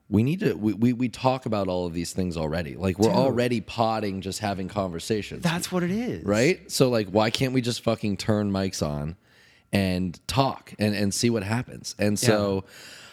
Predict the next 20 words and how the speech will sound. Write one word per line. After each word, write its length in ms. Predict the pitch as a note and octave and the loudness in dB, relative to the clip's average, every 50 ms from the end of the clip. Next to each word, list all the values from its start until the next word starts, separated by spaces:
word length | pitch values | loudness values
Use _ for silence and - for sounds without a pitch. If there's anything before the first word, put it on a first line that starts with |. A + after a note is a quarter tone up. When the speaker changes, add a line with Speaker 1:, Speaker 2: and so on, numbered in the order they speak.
| - - | -4 0
Speaker 1:
I 80 | G#2+ A2+ | 2 4
don't 160 | B2 C3 C3 | 4 4 4
know 80 | C3 | 2
what 180 | B2 A#2+ B2 A#2 | 4 4 2 2
it 120 | G#2+ G2 | 2 0
was. 320 | G2 G2+ A2+ B2+ A2+ F2+ F#2+ | -2 -2 -2 -2 -2 -2 -2
It 80 | F#2 | -4
was 180 | G2 G2+ F#2+ - | -4 -4 -4 -4
kind 160 | - A#2+ A2 | -4 -4 -4
of 80 | G#2+ G2+ | -2 -2
like 140 | G#2 G2+ F2+ | -4 -4 -2
the 80 | G2 | -2
spiral 440 | - - - G2+ F#2 G2 G2+ G2+ G2 | -2 -2 0 0 2 2 2 2 2
thing 220 | - - G2+ G2 | 2 0 0 0
where 80 | F#2+ F2+ | 0 0
Marta 340 | F2 F2 F2 F2+ - - F#2+ | 0 0 0 0 0 0 0
and 140 | F2+ F2+ F2+ | 0 0 0
I 100 | F2+ F2 | -2 -2
were 120 | F2 F2 | -2 -2
like, 320 | E2+ E2+ E2 E2 - - | -2 -2 -2 -4 -6 -10